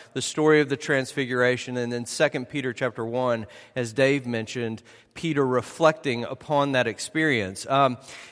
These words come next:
that Mark wrote the Gospel of Mark, um, is an unchallenged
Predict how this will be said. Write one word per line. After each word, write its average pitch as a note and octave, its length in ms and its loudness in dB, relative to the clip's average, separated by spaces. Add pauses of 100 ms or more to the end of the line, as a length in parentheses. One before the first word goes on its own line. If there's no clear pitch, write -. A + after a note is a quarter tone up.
(280)
that G3 380 6
Mark G#3 400 8
wrote E3 320 6
the D3+ 100 -2
Gospel C3 920 4 (160)
of A#2+ 140 -6
Mark, B2 580 2
um, A#2+ 560 6
is C#3+ 480 2 (460)
an D#3 160 0
unchallenged D#3+ 1040 2